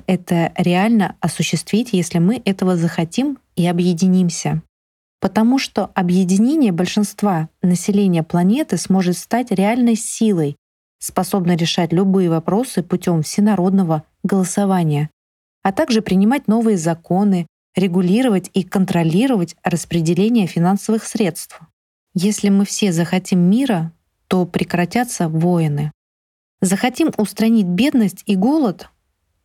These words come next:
будет введён базовый доход для всех людей, без исключения. Мы уже хотим доступную и качественную медицину и образование. И в созидательном обществе они будут,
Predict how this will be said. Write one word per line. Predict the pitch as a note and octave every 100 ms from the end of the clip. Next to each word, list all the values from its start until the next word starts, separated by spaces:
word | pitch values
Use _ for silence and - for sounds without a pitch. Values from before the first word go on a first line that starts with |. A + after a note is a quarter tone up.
| _
будет | F#3+ G3+ A#3 A3 - _
введён | F#3 F#3+ A3+ C#4+
базовый | G#3+ G#3 F#3+
доход | F3+ F#3 C#4 -
для | F3+
всех | F3 - C4+
людей, | F#3+ F3+ F3 D#3 D3+ - -
без | F#3+ G#3+
исключения. | G3 - G3 F#3+ - F3 D3+ D#3 - _ _ _ _ _ _ _ _ -
Мы | G#3+ A#3
уже | G3+ G#3 A3+
хотим | F#3 F3+ - F#3
доступную | E3+ E3 - G#3 A3+ G#3+ F3 D3
и | F#3
качественную | - G3 G#3+ G3+ - F3 F3
медицину | E3+ E3+ F3+ - F3 E3+ D3+ D#3 - _
и | A3
образование. | A3+ F3 E3+ E3+ D#3+ D#3 D3 D3+ D#3 _ _ _ _
И | E3+
в |
созидательном | - F3 F3 F3+ F3 D#3 D#3+ D#3+
обществе | G3+ B3 - F#3+ - -
они | F3 G3+
будут, | G3 G#3+ F#3+ -